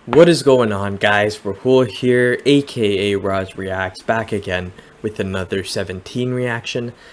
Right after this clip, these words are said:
Now, in this video, I'm gonna be reacting to their performance at the Golden Disc Awards. Um, they, not sure what they even performed. Um, I think they performed a, a little bit of Rock With You, if I'm not mistaken. Um, but I know there was a, quite a few, like,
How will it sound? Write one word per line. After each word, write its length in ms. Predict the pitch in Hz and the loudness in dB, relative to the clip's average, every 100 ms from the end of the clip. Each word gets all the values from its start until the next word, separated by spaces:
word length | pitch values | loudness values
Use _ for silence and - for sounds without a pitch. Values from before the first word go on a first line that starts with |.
| - 107 | -10 -4
Now, 180 | 104 | -2
in 80 | 104 | 2
this 160 | 135 139 | 2 2
video, 380 | 143 139 139 - | 0 2 0 0
I'm 180 | 113 | -2
gonna 140 | 113 110 | -2 -2
be 120 | 110 | -4
reacting 460 | 104 98 95 - 107 | -2 -2 -2 -6 -8
to 100 | 107 | -6
their 120 | 95 | -6
performance 640 | - 113 101 107 101 101 - | -6 -10 -4 -2 -2 -4 -6
at 160 | 95 - | -10 -10
the 60 | |
Golden 460 | 98 107 110 107 104 | -6 0 0 -2 -4
Disc 280 | 104 104 - | -4 -4 -4
Awards. 540 | 101 101 101 101 - - - - - | -4 -4 -6 -6 -12 -20 -20 -12 -4
Um, 380 | 98 90 95 - | -4 -4 -8 -12
they, 320 | - 113 110 - _ | -4 -4 -4 -12 _
not 240 | 117 123 160 | -6 -4 -2
sure 200 | - 156 | -2 0
what 240 | 113 - | -2 -2
they 100 | 123 | -2
even 280 | 113 110 107 | -2 -4 -6
performed. 580 | - 95 98 101 143 - - - - 95 | -10 -10 -4 -4 -4 -10 -18 -20 -14 -8
Um, 380 | 98 98 95 95 104 | -6 -6 -10 -10 -12
I 60 | |
think 340 | - - 190 208 | -6 -2 -2 -2
they 100 | 247 | -6
performed 480 | 143 - 135 123 | -6 -2 -2 0
a, 260 | 110 - - | -2 -2 -4
a 40 | |
little 240 | 110 117 113 | -2 0 2
bit 120 | 110 | 0
of 280 | 101 - 101 | -2 -8 -4
Rock 280 | 101 101 104 | -2 -2 -6
With 160 | - | -8
You, 280 | 98 113 123 - - - | -6 -8 -8 -18 -20 -14
if 140 | - | -6
I'm 120 | 117 | -4
not 180 | 117 117 | -2 -4
mistaken. 520 | 113 - 123 120 139 - - - | -6 -4 -2 -2 -6 -10 -20 -12
Um, 360 | - 104 95 92 - | -6 -4 -6 -8 -6
but 100 | 117 | -4
I 80 | 127 | 0
know 140 | 151 | 2
there 80 | 170 | 2
was 100 | 135 | 2
a, 60 | 131 | -2
quite 260 | - 131 | 0 0
a 40 | 127 | 0
few, 220 | 127 120 | -2 -2
like, 200 | 98 | -2